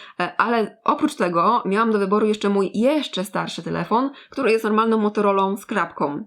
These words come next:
który też bardzo lubiłam, no ale to jest zwykły telefon, w którym aplikacji nie ma. I tak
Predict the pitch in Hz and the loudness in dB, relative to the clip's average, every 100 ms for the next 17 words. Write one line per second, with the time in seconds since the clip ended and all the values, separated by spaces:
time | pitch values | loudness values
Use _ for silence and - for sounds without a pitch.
0 | - - 226 233 220 220 190 190 180 175 | -10 -4 -2 0 -2 0 0 0 -2 -2
1 | 170 170 208 - - - 233 240 226 220 | 0 0 -2 -8 -14 -4 -2 2 0 0
2 | - 196 214 196 196 226 208 208 190 180 | -4 -2 0 0 0 0 -2 0 -2 -2
3 | 185 185 175 185 180 165 156 - _ - | -4 -8 -6 -2 0 0 -2 -4 _ -20
4 | - - 226 214 214 - | -20 -4 0 2 0 -6